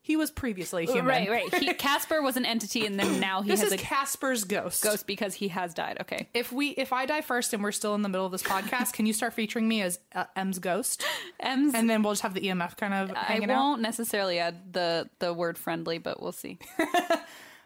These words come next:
Speaker 1: Um, hungry is more like
Speaker 2: M's
Speaker 1: it.
Speaker 2: hungry ghost. <laughs>
Speaker 1: Um, so the original story is not what I expected.
Speaker 2: Okay.
Speaker 1: The original story has Casper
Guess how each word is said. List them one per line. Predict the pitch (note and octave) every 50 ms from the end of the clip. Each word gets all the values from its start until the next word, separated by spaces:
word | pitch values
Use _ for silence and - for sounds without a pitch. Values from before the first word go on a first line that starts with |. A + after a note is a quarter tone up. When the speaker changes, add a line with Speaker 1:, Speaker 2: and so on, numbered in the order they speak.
| _ -
Speaker 1:
Um, | A3 A3 A3+ A3 G#3+
hungry | - - A#3+ A3+ A3+ G3+ F3+ F3 F3
is | E3+ E3+ F3 F3+
more | F3 E3
like | D#3+ D3+ E3+ C4
Speaker 2:
M's | C#4+ D4 A#3
Speaker 1:
it. | G#3+
Speaker 2:
hungry | A3 B3 B3 A#3+ B3 B3
ghost. | G3 - - - F#3+ - - - - - -
<laughs> | - B4+ - - C#5 C5+ - B4 A#4+ - C5 D5 D#5+
Speaker 1:
Um, | A#4+ B4 - B3+ C4 B3+ A#3+
so | - - C#4+ B3+ B3 B3 B3 -
the | G#3 A3+ B3 A#3+
original | G#3+ A3+ D4+ F#4 G4+ F#4+ F#4 E4 D#4+
story | - - - A#3 G3+ F#3+ F#3 F#3 G3 G#3 B3+ C#4+ - - _ _ -
is | A3 G#3+ F#3+
not | G3+ G3+ G#3 -
what | F#3+ D#3
I | C#3 D3
expected. | - - - - E3 - - E4 F#4 F#4 - _ - -
Speaker 2:
Okay. | G3 F#3 - - A#3 A#3+
Speaker 1:
The | C4+
original | D4 F4+ F4 F#4 F4+ F4
story | - - - B3 A#3 A#3 A#3 A#3+
has | A3+ G#3+ G#3+ -
Casper | - - G#3 G#3+ G#3+ - - A3+ G#3 G3+ G3+